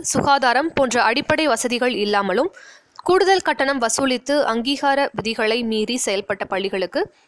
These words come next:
நோட்டீஸ் அனுப்பப்பட்டுள்ளது. இதையடுத்து,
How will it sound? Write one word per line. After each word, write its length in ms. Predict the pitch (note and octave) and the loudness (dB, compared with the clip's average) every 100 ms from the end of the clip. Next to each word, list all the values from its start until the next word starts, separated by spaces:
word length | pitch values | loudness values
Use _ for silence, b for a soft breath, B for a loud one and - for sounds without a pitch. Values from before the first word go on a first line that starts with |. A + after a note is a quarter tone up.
| _ | _
நோட்டீஸ் 400 | C4+ D4 E4+ F4+ | -2 0 0 -2
அனுப்பப்பட்டுள்ளது. 760 | G#3+ G3+ G3 F#3 - F#3 F3+ G3+ b b b b | -4 -4 -4 -6 -6 -4 -2 -4 b b b b
இதையடுத்து, 640 | A#3 A#3 G3+ F#3+ C#4 G4+ | -2 0 0 -2 -2 -2